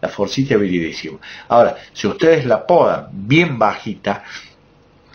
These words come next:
sacándole el setenta por ciento del follaje,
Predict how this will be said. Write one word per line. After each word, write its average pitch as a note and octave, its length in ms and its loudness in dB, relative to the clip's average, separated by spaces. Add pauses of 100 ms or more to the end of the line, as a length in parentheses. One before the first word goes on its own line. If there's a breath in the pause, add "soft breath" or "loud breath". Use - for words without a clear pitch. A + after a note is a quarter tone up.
(140)
sacándole A#2+ 580 0
el C3 80 6
setenta D3+ 500 0
por B2 140 -2
ciento B2+ 240 0
del A#2 80 2
follaje, A2+ 500 2